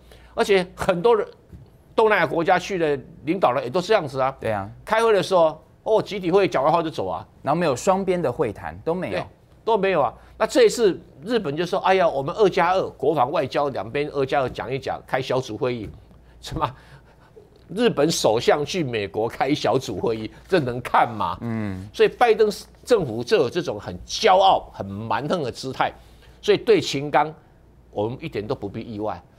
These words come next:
Speaker 1: 他其实对很多国家的大使也都是这种待遇，和对首长都这样的，何况是对大使？
Speaker 2: 嗯。
Speaker 1: 那问题是不一样啊。中国少说，就像那个杨洁篪讲的，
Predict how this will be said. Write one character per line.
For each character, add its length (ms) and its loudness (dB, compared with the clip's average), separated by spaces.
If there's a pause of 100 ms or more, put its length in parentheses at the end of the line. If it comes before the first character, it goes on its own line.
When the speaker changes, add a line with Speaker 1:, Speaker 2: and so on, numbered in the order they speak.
(100)
Speaker 1:
他 100 -2
其 160 -2
实 80 -2
对 140 4
很 200 -4
多 160 0
国 220 -4
家 220 0
的 360 -8
大 200 2
使 180 -8
也 80 -10
都 120 -8
是 100 -10
这 60 -10
种 220 -8
待 140 -2
遇， 160 -8
和 140 -4 (460)
对 180 6
首 380 2
长 240 -2
都 100 2
这 100 -2
样 160 0
的， 120 -6
何 160 -2
况 180 2
是 80 -14
对 180 -4
大 220 -6
使？ 220 -18 (120)
Speaker 2:
嗯。 420 -10 (300)
Speaker 1:
那 220 -2 (600)
问 140 2
题 120 -8
是 120 -8
不 200 -6
一 100 -6
样 180 -2
啊。 260 -12 (520)
中 260 2
国 260 -4 (160)
少 260 -2
说， 380 -4 (440)
就 100 -4
像 200 0
那 80 -4
个 160 -6
杨 180 0
洁 140 -4
篪 180 -10
讲 220 -12
的， 140 -16